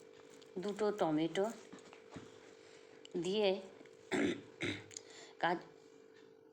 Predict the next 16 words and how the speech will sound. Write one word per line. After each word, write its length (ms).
পনিরটা, 520
এক 200
টুকরো 280
পনির 340
অবশ্যই 500
দেবেন, 280
এটা 240
স্কিপ 460
করবেন 400
না। 120
হুম, 260
এই 200
পেস্টটা 400
যখন 280
করবেন 380
অবশ্যই 460